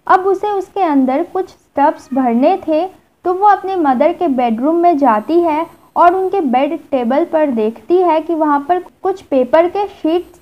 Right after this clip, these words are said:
पड़े हुए थे, तो वो उन्हें उठाती है और उन्हें फाड़ कर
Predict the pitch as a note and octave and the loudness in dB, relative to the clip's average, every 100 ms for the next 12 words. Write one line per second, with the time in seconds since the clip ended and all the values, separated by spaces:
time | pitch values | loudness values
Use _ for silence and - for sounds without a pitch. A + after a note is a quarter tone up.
0 | _ B3+ B3 C4+ C4+ A#3+ A3+ A3+ G3 - | _ -2 2 2 0 -2 -6 -6 -8 -10
1 | - - - F#4 F#4+ G4 G4 E4+ F4 F#4 | -18 -20 -2 0 2 0 0 0 0 0
2 | D#4 C#4 B3 A#3 D4+ E4+ F4 F4+ - C#4 | -2 -4 -4 -2 -2 0 0 -2 -2 0
3 | D4 D4+ F4 F4 - B3+ D4 D4+ C4+ E4 | 0 0 -2 -4 -4 -2 -2 -2 0 0